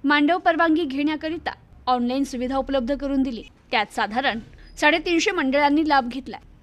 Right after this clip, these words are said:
नागरिकांनी तक्रारीकरिता, नागरिकांना तक्रारीकरिता नगर एम सेवा मोबाईल ॲप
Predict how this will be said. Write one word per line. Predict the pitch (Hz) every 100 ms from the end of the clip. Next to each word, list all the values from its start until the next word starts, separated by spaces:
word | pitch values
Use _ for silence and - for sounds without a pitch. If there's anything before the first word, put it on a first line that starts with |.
| -
नागरिकांनी | 254 226 240 247 240 254
तक्रारीकरिता, | 262 214 240 233 240 240 285 208 - - - - -
नागरिकांना | 302 302 330 349 370 381
तक्रारीकरिता | 392 269 233 240 247 247 262 294 339 - - - - -
नगर | 311 294 403 -
एम | 269 269
सेवा | 277 262 277
मोबाईल | 277 220 226 240
ॲप | 262 220 -